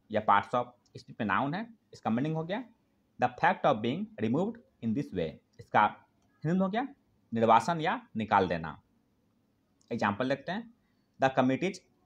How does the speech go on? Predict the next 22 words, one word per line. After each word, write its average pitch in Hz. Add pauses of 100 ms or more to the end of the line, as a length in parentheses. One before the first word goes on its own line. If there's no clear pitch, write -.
chairperson 139 (320)
is 117 (120)
facing 135
a 127
possible 117
ouster। 92 (440)
हिंदी 143
उसका 185 (680)
समिति 143
के 170
अध्यक्ष 143
को 220 (180)
संभावित 117 (680)
निष्कासन 127
का 143
सामना 135 (180)
करना 110
पड़ 98
रहा 87
है। 85 (680)
चाइना 147
उसका 180